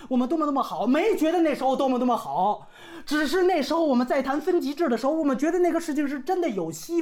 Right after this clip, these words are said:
望的。你现在在说什么这些主旋律片儿多么多么血腥，他也不管是不是应该有分级制，我觉得很搞笑。分级制那是一个市场化概念，你现在都不是一个市场了，你谈市场化概念干嘛呢？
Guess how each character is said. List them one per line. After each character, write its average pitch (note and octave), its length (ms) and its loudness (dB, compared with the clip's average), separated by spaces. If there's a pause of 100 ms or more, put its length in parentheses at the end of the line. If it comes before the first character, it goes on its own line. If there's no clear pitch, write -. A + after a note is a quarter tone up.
望 C#4 320 0
的。 C3+ 220 -10
你 C4 160 0
现 E4+ 240 2
在 D4+ 140 2
在 C#4+ 160 -2
说 C#4 240 -2
什 C4 100 -8
么 A#3+ 80 -6
这 C4 100 -6
些 B3+ 160 -4
主 G3 160 -10
旋 G3 160 -6
律 B3 120 -2
片 B3+ 160 -4
儿 B3+ 40 -2
多 C#4 140 -4
么 B3+ 80 -2
多 B3+ 60 -2
么 B3+ 80 -2
血 D#3+ 200 -10
腥， C4 200 -8
他 C4 100 -4
也 G3+ 80 -2
不 A#3 240 -6
管 D3 260 -8
是 E3+ 140 -12
不 B3 80 -8
是 A#3+ 100 -2
应 A#3+ 80 -6
该 C4+ 80 -6
有 F#3+ 140 -6
分 D4 220 -6
级 B3+ 120 -2
制， C#4 160 -6 (200)
我 - 80 0
觉 F#4 100 -2
得 F#4+ 80 -2
很 F#4 300 0
搞 B3+ 200 0
笑。 D#4 400 0 (220)
分 G#4 320 -2
级 F4+ 220 -2
制 F#4+ 180 -2
那 E4+ 100 4
是 E4 160 0
一 E4 80 2
个 E4+ 120 0
市 F4 440 -4
场 C#3+ 320 -8
化 G#3 220 -2
概 A3 220 -4
念， F3+ 200 -6
你 G#3 160 0
现 A#3+ 300 -4
在 A3 220 0
都 A3+ 180 -2
不 A#3+ 180 -6
是 B3 220 -6
一 A3 80 -8
个 C#4 180 -4
市 C4+ 460 -8
场 C3 380 -14
了， C3+ 180 -14 (360)
你 G#3+ 120 -10
谈 A#3 260 -10
市 C4 240 -10
场 A#3+ 160 -10
化 A3 160 -10
概 A#3 140 -6
念 A3 300 -6
干 B3+ 280 -2
嘛 A#2+ 360 -12
呢？ A#2+ 240 -16